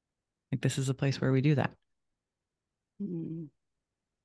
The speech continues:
Speaker 1: And you help people be the beautiful people that they are.
Speaker 2: Yeah.
Speaker 1: And you do it in a group, which is what you said, right?
Speaker 2: Yeah.
Speaker 1: Like,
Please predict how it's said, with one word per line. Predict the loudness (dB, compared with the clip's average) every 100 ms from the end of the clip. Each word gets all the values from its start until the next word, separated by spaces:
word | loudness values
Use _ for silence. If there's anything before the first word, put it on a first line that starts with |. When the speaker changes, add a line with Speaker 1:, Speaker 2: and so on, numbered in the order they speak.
| _ _ _ _ -6
Speaker 1:
And | 0 2
you | 2
help | -2
people | -4 -4 -2 -4 -6 -2
be | 0 2
the | 0
beautiful | 0 -2 -2
people | -2 0 -2 -6
that | -6
they | -6
are. | -6 -10 _ _ _ _ _ _ _ _ _ _ _ _ _ _ _ _ _ _ _ _ _ _ _ _ _ _ -14
Speaker 2:
Yeah. | -4 -2 0 -2 -8 _ _ _ _ _ _ 0
Speaker 1:
And | 4
you | 6
do | 4 4
it | 2 -2
in | 0 0
a |
group, | 2 2 0 -4 _ _
which | -2 0 0
is | 0
what | 2
you | 2
said, | 2 0 -2 -4 _ -4
right? | -2 -2 -8 _ _ _ _ 4
Speaker 2:
Yeah. | 4 4 -2 -8 _ _ _ _ _ _ -4 4
Speaker 1:
Like, | 4 4